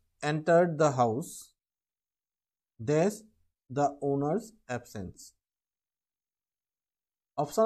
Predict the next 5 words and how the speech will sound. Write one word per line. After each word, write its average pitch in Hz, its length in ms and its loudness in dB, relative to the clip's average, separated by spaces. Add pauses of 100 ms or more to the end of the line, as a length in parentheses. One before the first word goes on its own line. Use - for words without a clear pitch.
আছে 220 180 0 (720)
with, 143 300 0 (960)
of, 160 320 6 (2000)
during 170 320 0 (1200)
আৰু 123 120 -2